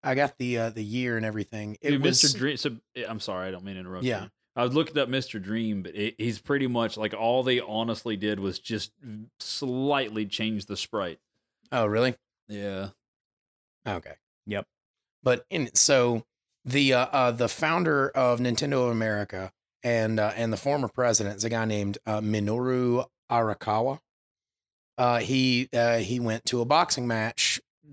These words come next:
Speaker 1: featuring future heavyweight champion Mike Tyson. So he was watching him fight and was amazed by his athletic prowess and stuff like that and just wanted to make the game about him because he thought it would help it sell better in America.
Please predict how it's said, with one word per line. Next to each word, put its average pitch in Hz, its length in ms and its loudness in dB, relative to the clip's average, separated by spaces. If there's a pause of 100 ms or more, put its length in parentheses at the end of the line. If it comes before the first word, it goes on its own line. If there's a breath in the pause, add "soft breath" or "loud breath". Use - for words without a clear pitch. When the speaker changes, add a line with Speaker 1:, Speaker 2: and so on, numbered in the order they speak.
(100)
Speaker 1:
featuring 110 500 0
future 123 760 4
heavyweight 101 460 -2
champion 95 640 -8 (140)
Mike 92 220 -4
Tyson. 160 340 2 (760)
So 120 260 4
he 120 60 4
was 117 120 0
watching 139 300 2
him 131 80 -2
fight 117 400 2
and 110 460 -2
was 113 600 2
amazed 120 600 2
by 117 260 4
his 107 380 0
athletic 113 480 -4
prowess 120 400 2
and 117 100 0
stuff 107 200 -2
like 104 160 -6
that 139 200 2
and 117 140 0
just 113 220 -2
wanted 104 320 -2
to 110 280 -4
make 101 260 -6
the 107 80 -6
game 95 260 -6
about 110 280 -6
him 120 300 -2
because 101 600 -2 (380 soft breath)
he 123 120 0
thought 117 200 2
it 107 80 -2
would 104 120 -2
help 101 200 -2
it 98 80 -8
sell 95 280 2
better 92 280 -6
in 104 60 -6
America. 123 400 -4